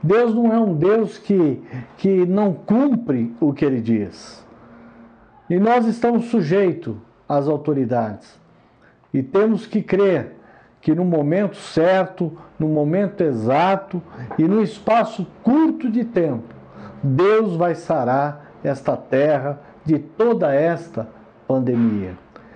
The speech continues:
O que nós não podemos é deixar que o inimigo entre na nossa mente e nos coloque numa posição de derrota, coloque pensamentos dizendo: "Ah, mas Deus não está olhando pra você,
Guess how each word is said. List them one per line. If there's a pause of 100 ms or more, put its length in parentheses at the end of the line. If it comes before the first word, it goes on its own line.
(180)
O
que
nós
não
podemos (300)
é
deixar (260)
que
o
inimigo
entre
na
nossa
mente (380)
e
nos
coloque
numa
posição
de
derrota, (480)
coloque
pensamentos
dizendo:
"Ah,
mas
Deus
não
está
olhando
pra
você,